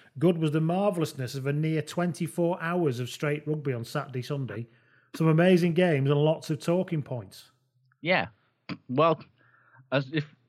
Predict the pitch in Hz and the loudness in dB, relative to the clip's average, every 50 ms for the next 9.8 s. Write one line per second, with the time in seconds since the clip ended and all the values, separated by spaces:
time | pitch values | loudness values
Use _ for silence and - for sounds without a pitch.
0 | _ _ _ - 139 139 135 131 156 156 151 143 131 - - - 147 139 110 131 | _ _ _ -6 -4 -2 0 2 4 4 4 2 0 -2 0 0 2 2 2 0
1 | 127 123 131 123 127 127 98 120 120 123 135 131 104 85 87 90 - - 110 - | 0 0 2 2 2 2 2 2 0 2 4 2 2 2 0 -4 -6 -8 -4 0
2 | 143 139 135 - - - 120 107 98 95 92 - 95 95 - 190 196 185 190 196 | 2 2 2 2 0 -2 -2 -2 0 -4 -2 2 2 4 6 6 6 6 6 6
3 | 190 180 170 165 156 147 131 139 - - 127 120 117 107 110 107 104 101 104 104 | 6 6 4 4 2 2 2 0 -4 -4 -8 -8 -6 -8 -8 -8 -8 -8 -8 -8
4 | 104 104 110 107 101 101 156 - - 156 147 143 131 127 139 131 135 156 - 120 | -6 -2 2 2 4 4 2 2 0 -2 -2 0 2 2 2 4 4 2 0 0
5 | 117 - - 120 110 104 - - 117 110 107 104 101 98 92 - 113 107 90 85 | -2 -6 -8 -10 -10 -10 -10 -10 -10 -10 -10 -10 -12 -12 -10 -2 0 2 2 2
6 | 85 82 101 113 131 139 - - 139 127 123 139 135 131 135 127 - 131 107 101 | 2 0 -2 0 -2 -2 -2 -4 -6 -4 -2 -4 -2 -4 -4 -4 -2 -4 -2 -2
7 | 98 95 90 101 101 98 82 90 92 95 98 95 87 85 87 92 90 87 85 - | -2 0 2 2 2 2 2 0 0 0 2 0 0 -2 -2 -4 -4 -4 -6 -8
8 | - 92 90 87 87 90 90 87 87 85 - 98 90 - 101 95 85 - - 87 | -4 -2 0 0 2 0 0 0 -2 -2 -2 -4 -4 -2 -4 -4 -2 0 -2 -2
9 | 85 - - - - - 80 76 76 78 80 78 78 85 - - | -2 -4 -6 -6 -2 0 0 0 0 -2 -2 -4 -4 -6 -8 -12